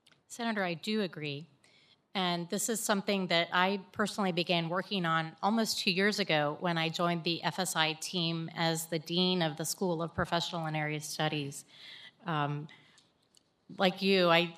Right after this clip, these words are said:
I, uh, really deeply regretted the opportunities for, for more training between that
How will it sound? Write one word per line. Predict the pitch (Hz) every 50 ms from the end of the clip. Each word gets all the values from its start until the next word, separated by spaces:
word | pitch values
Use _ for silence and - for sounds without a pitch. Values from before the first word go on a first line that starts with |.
| -
I, | - 170 160 160 160 160 160 160 160 160 165 165 - 165 156
uh, | 151 147 147 147 143 139 160 - _ _ _ _ _ _ _ _ _ - 226 208 196 185
really | 190 202 208 208 214
deeply | 190 - 208 202 220 202
regretted | 185 185 170 180 180 185 190 175 -
the | 175 165 165 -
opportunities | 165 165 - 180 170 - - 247 240 226 208 196 175 170 160 - -
for, | - 202 175 165 165 165 156 - - - _ _ - -
for | - - 196 175
more | 175 185 190 196
training | 190 - 208 185 175 170 165 160
between | 165 - - 202 190 185 180
that | 175 165